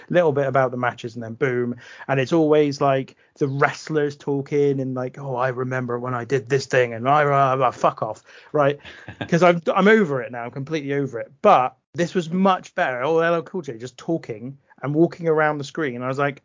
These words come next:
Speaker 1: "All right, this is, they mixed it up. I'm, I'm pleased." And it was, it was far more enjoyable for me than what I'd seen the previous two, three, five, ten WrestleManias.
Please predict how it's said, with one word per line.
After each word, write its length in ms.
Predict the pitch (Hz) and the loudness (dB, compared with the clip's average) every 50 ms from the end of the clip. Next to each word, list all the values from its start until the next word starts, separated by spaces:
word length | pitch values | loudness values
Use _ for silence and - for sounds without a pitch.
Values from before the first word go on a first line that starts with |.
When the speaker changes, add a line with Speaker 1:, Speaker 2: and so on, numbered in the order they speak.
| _ - | _ -4
Speaker 1:
"All 60 | 415 | -2
right, 240 | 403 339 156 135 - | 0 0 0 0 0
this 180 | - 233 214 - 247 | -2 -2 0 0 -4
is, 140 | 214 - _ - | -6 -6 _ -2
they 100 | - 226 | 0 2
mixed 340 | 226 233 247 - - - - | 4 4 2 2 -2 -4 0
it 60 | 247 | 2
up. 120 | 220 190 | 2 4
I'm, 220 | 196 190 196 202 - | 4 2 2 0 0
I'm 160 | - 202 196 | 0 0 0
pleased." 380 | 190 - 226 240 220 160 127 135 | 0 -2 -4 -4 -4 -4 -6 -6
And 80 | 135 143 | -6 -8
it 80 | 143 | -4
was, 240 | 147 156 151 139 143 - | -4 -4 -4 -4 -8 -8
it 60 | - | -4
was 140 | 165 156 143 147 143 160 160 131 - | -4 -4 -4 -6 -8 -10 -12 -12 -6
far 480 | - - 180 180 180 180 175 175 170 - | 0 2 4 4 6 6 6 4 2 0
more 240 | 170 165 156 151 151 | -4 -6 -6 -6 -6
enjoyable 360 | 151 139 151 147 143 127 127 - | -6 -6 -6 -6 -6 -6 -8 -14
for 140 | - - | -16 -12
me 360 | 139 139 131 113 110 117 135 139 _ _ _ - | -8 -8 -6 -8 -8 -14 -16 -18 _ _ _ -6
than 200 | 139 135 135 135 | -6 -4 -2 -2
what 160 | 131 127 123 | -2 -2 -2
I'd 140 | 127 131 - | -4 -8 -8
seen 240 | - 135 127 123 | -8 -10 -8 -6
the 80 | 120 120 | -8 -8
previous 520 | 113 - - 135 123 113 113 113 - - _ _ | -10 -8 -6 -6 -6 -4 -6 -10 -10 -14 _ _
two, 200 | _ - - 123 120 | _ -10 -8 -8 -8
three, 280 | - - 123 120 113 | -8 -8 -8 -8 -8
five, 480 | 107 - - 139 120 117 113 110 107 - | -8 -2 0 2 2 2 -2 -6 -10 -14
ten 400 | - - 120 117 113 110 104 107 - | -8 -6 -6 -6 -6 -10 -14 -14 -14
WrestleManias. 600 | - 92 - - 107 110 107 104 104 113 - _ | -14 -14 -12 -14 -16 -16 -16 -16 -18 -20 -20 _